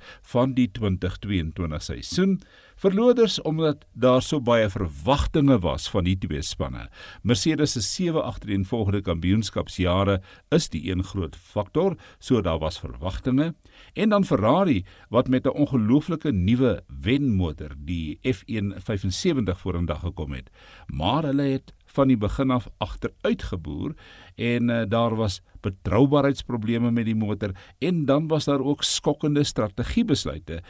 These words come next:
deur die Ferrari span tydens Grand Prix.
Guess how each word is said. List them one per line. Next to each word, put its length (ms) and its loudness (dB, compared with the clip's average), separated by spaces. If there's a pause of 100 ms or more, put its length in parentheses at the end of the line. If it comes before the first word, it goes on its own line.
(200)
deur 400 2
die 280 0 (140)
Ferrari 600 0
span 500 -2 (100)
tydens 360 2
Grand 320 -4
Prix. 540 -10